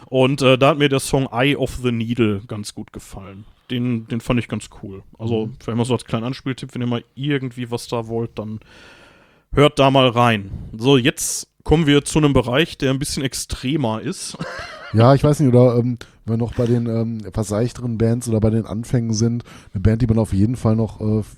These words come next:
Speaker 2: vielleicht erwähnen sollte, weil man sie kennt, äh, Jerusalem aus Schweden,
Speaker 1: Ja,
Speaker 2: ne?
Speaker 1: ja,
Speaker 2: ist
Speaker 1: klar.
Speaker 2: natürlich ein Begriff
Speaker 1: Ja.
Speaker 2: und, äh, was natürlich auch die Glam- und Heavy-Metal-Szene damals maßgeblich, ja, vielleicht nicht maßgeblich mitgeprägt hat, aber eine Band, die man durchaus kennen kann, Stryper.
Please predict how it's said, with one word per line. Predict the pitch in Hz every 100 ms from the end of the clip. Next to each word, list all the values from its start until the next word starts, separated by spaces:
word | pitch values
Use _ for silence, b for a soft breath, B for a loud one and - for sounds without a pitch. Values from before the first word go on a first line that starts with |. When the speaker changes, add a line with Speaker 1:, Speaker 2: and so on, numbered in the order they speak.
| -
Speaker 2:
vielleicht | - 110 110
erwähnen | 101 110 113 98
sollte, | 110 113 104
weil | 107
man | 101
sie | 101 -
kennt, | 117 143 156 - B B B 107
äh, | 110 113
Jerusalem | 101 104 107 127 120 113 110
aus | 104 -
Schweden, | 113 117 147 185 190 B
Speaker 1:
Ja, | 120 120
Speaker 2:
ne? | 147 - 120
Speaker 1:
ja, | 110
Speaker 2:
ist | 107
Speaker 1:
klar. | 120
Speaker 2:
natürlich | 123 120 131
ein | 117
Begriff | 107 107 131
Speaker 1:
Ja. | 117
Speaker 2:
und, | 117 117 110
äh, | 113 113 B B B
was | 110 -
natürlich | 120 127 110 113
auch | 110
die | 104 110
Glam- | 107 113 127
und | 113
Heavy-Metal-Szene | 117 120 120 123 117 - 131 123 123 120
damals | 117 117 117 -
maßgeblich, | 113 110 - 113 117 - B B B
ja, |
vielleicht | 87 113
nicht | 110 101
maßgeblich | 107 117 127 113 104
mitgeprägt | 120 - 113 - 120 -
hat, | 120 -
aber | 98 107 110 B B B
eine | 107
Band, | 110 107
die | 117
man | 110
durchaus | 98 110 107 -
kennen | 110 113
kann, | - 110
Stryper. | - - 98 104 139 95 85